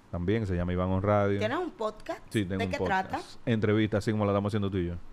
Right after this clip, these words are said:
Speaker 2: Sí.
Speaker 1: Sí, sí,
Speaker 2: Ah,
Speaker 1: sí.
Speaker 2: pero a mí hay que invitarme a un
Speaker 1: Lo único que no
Speaker 2: podcast.
Speaker 1: bebemos vino, bebemos República.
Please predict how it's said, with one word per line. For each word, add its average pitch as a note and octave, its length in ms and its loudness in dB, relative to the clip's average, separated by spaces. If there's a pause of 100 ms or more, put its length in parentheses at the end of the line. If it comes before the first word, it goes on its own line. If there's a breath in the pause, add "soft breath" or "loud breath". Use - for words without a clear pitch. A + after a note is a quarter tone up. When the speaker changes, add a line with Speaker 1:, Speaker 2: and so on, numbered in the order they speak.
(680)
Speaker 2:
Sí. F#4+ 400 -4
Speaker 1:
Sí, F#2 320 0
sí, F2 240 -8
Speaker 2:
Ah, - 60 -4
Speaker 1:
sí. - 40 -10
Speaker 2:
pero - 140 -2
a - 20 0
mí F3 120 -6
hay F3 40 -8
que F3+ 120 -12
invitarme A#3 600 -6
a - 60 -10
un A2+ 60 -2
Speaker 1:
Lo A#2 80 12
único C3 200 10
que C#3 60 12
no C3+ 80 12
Speaker 2:
podcast. C#3+ 60 12
Speaker 1:
bebemos D3+ 340 12
vino, A2+ 240 12
bebemos A2 280 10
República. F#2 640 6